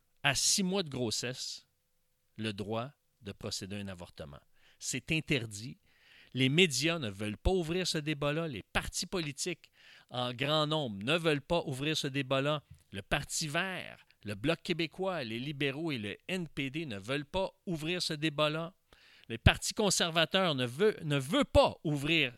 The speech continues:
ce débat-là, mais permettrait à des députés de déposer un projet de loi privé. Et à ce moment-là, ça relève du Parlement de voter pour ou contre. Mais comme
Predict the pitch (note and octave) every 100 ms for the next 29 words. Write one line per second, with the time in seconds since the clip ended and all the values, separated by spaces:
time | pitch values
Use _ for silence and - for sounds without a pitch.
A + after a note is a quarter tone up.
0 | - - B2+ C3 C3 C3 B2+ D#3+ - -
1 | D3 F#3+ G#3 - F#3 F3+ D3 A2 A#2 E3
2 | _ _ _ - A2+ A2 A#2 C3 - -
3 | E3+ A2 G2 B2+ - A2+ G#2+ B2+ - G#2+
4 | - G#2 G2+ G2+ A#2+ - D3 F3+ C#3 G#2
5 | G#2+ _ _ _ _ _ _ - G#2+ A#2
6 | - A#2+ A2+ F#2+ F2+ F#2+ F2+ _ _ _
7 | _ _ _ - - - - - - -
8 | C#3 A2+ G#2+ A2+ G#2+ - G#2+ G2+ F2+ G2
9 | G#2+ F#2+ F2 F#2+ - F#2 G2+ G#2 G#2 A#2
10 | - A2 E2+ - - F2 F2+ - F#2+